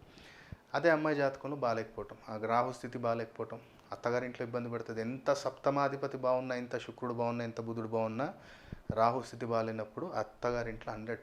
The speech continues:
పర్సెంట్ డిస్టర్బెన్స్ క్రియేట్ అవుతుంది. మనం సపరేట్, మనం అదేమంటాం, ఆ, సంసారం పెట్టుకుందాం, మనం సపరేట్ వెళ్ళి ఉందాం అన్న ఒక భావన కలుగుతుంది. ఇవన్నీ కొన్ని ఉంటాయి పాయింట్స్. So, ఇది మనం స్టార్టింగే మన మ్యారేజ్లో నా ఈ నక్షత్రాలు కలిసాయండి,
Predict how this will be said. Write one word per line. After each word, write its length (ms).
పర్సెంట్ 340
డిస్టర్బెన్స్ 480
క్రియేట్ 340
అవుతుంది. 320
మనం 600
సపరేట్, 440
మనం 180
అదేమంటాం, 600
ఆ, 400
సంసారం 420
పెట్టుకుందాం, 440
మనం 120
సపరేట్ 400
వెళ్ళి 180
ఉందాం 260
అన్న 140
ఒక 120
భావన 360
కలుగుతుంది. 760
ఇవన్నీ 280
కొన్ని 260
ఉంటాయి 280
పాయింట్స్. 420
So, 160
ఇది 160
మనం 400
స్టార్టింగే 640
మన 200
మ్యారేజ్లో 680
నా 180
ఈ 200
నక్షత్రాలు 540
కలిసాయండి, 640